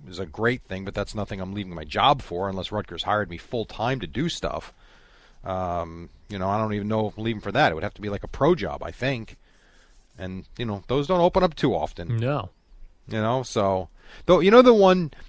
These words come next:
Speaker 1: and I would not have, got, I know I wouldn't have gotten the job, but I do look back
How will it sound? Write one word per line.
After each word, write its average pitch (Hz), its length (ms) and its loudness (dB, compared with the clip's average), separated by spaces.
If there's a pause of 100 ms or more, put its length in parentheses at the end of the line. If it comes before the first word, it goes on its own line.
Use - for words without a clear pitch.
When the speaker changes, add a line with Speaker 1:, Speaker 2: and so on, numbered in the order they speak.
(120)
Speaker 1:
and 156 220 0
I 220 120 8
would 202 200 6
not 147 220 6
have, 120 100 -2
got, 127 140 0
I 135 80 2
know 151 180 6
I 202 80 8
wouldn't 151 300 0
have 90 100 -8
gotten 110 340 2
the 139 80 -2
job, 131 420 2 (400)
but 135 120 4
I 151 100 6
do 165 300 0
look 233 260 4
back 127 480 2